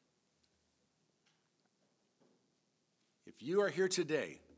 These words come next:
because someone invited you to come and see, I pray that you too will acknowledge Jesus to be the Savior of the world and make him your Savior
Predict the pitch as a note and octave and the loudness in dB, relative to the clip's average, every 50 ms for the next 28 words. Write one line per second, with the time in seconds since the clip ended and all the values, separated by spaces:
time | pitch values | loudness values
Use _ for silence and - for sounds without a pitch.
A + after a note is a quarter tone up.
0 | _ _ _ _ _ _ - _ _ _ - - - - - G3 G#3 - G#3 G#3+ | _ _ _ _ _ _ -20 _ _ _ -20 -20 -10 -2 0 0 4 6 8 8
1 | G#3+ - - - - A#3+ A#3+ A#3 A3+ A3+ A3+ A3+ A3 G#3 D#3 - - - F#3+ G3+ | 8 8 6 6 6 6 6 8 8 8 8 6 6 4 4 2 0 2 2 2
2 | A#3 A#3 A3+ G#3+ G3+ C#3+ F3+ G3+ G3+ G3 G#3+ G#3+ G#3 - - A3+ A#3 A3+ A3+ A3 | 2 2 2 0 0 -2 -2 -2 -2 0 -2 -2 -2 -2 -2 0 0 0 0 -2
3 | A3 - - G3 F#3 F3+ E3+ D3+ - - - B3+ C4+ A#3+ C3+ F2+ - - - _ | -4 -6 -6 -6 -4 -4 -2 -2 0 0 0 0 -2 -4 -6 -8 -10 -16 -20 _
4 | _ _ _ _ _ _ _ _ - - _ _ _ _ _ _ _ _ _ _ | _ _ _ _ _ _ _ _ -20 -20 _ _ _ _ _ _ _ _ _ _
5 | _ _ _ _ _ _ _ _ _ _ - - F2+ F#2+ - - - - E3+ F#3 | _ _ _ _ _ _ _ _ _ _ -12 -10 -8 -8 -8 -6 -2 2 4 4
6 | F#3 F#3 F#3 F#3 F#3 F3 C#3+ D3 - B2 A#2+ B2+ E3 F#3+ G3 - - - G3+ G3+ | 4 6 6 4 4 4 2 -2 -6 -8 -6 -4 -4 -4 -4 -4 -6 -4 -2 -2
7 | E3+ C#3 B2+ A#2+ C3+ C#3 C3+ C3 - A#2+ A#2 A#2+ C3 C#3 C#3+ D3 D3+ D3+ C#3+ - | 0 0 0 -2 -2 -2 -2 -4 -6 -6 -6 -6 -4 -4 -4 -4 -4 -4 -6 -8
8 | - - - - A2+ C3+ D#3+ F3 D3+ D3 D3+ D3 C#3+ - - - - _ _ _ | -10 -14 -12 -10 -8 -6 -6 -6 -8 -8 -10 -10 -8 -10 -10 -10 -14 _ _ _
9 | _ _ _ _ _ _ _ _ _ _ _ _ _ _ _ - - B2+ B2 D#3 | _ _ _ _ _ _ _ _ _ _ _ _ _ _ _ -14 -8 -4 -2 -2
10 | D3+ B2+ B2 A2+ - - - - - D#3 F3+ G#3 A3 G#3+ E3+ F#3+ F#3+ F#3 D3+ D3+ | -2 -2 -4 -6 -6 -4 -4 -4 -2 -2 0 0 -2 -2 -2 -2 -2 0 0 0
11 | D3 A#2+ A#2+ C3+ B2+ C3 E3 A#3 D4+ E4 C#4 E3+ B2 G#2 F#2+ G2 F#2 G2+ G2+ - | 0 0 0 -2 -2 -2 -2 0 2 4 4 4 4 2 -2 -6 -8 -10 -14 -18
12 | - _ _ _ _ _ _ _ _ _ _ _ _ _ _ _ _ _ _ _ | -20 _ _ _ _ _ _ _ _ _ _ _ _ _ _ _ _ _ _ _
13 | _ _ _ _ _ _ _ _ _ _ _ _ _ _ _ _ _ _ _ _ | _ _ _ _ _ _ _ _ _ _ _ _ _ _ _ _ _ _ _ _
14 | _ G2+ G2+ G2+ G#2 A#2 C3 B2+ - B2+ B2 A#2 A2+ G#2+ G#2 F#2+ G2+ B2+ E3 D#3+ | _ -16 -14 -10 -8 -8 -8 -8 -10 -12 -12 -12 -12 -12 -12 -10 -8 -8 -6 -8
15 | - - - E2+ C#2+ C2+ - D2 C#2+ | -8 -12 -12 -14 -16 -18 -20 -20 -20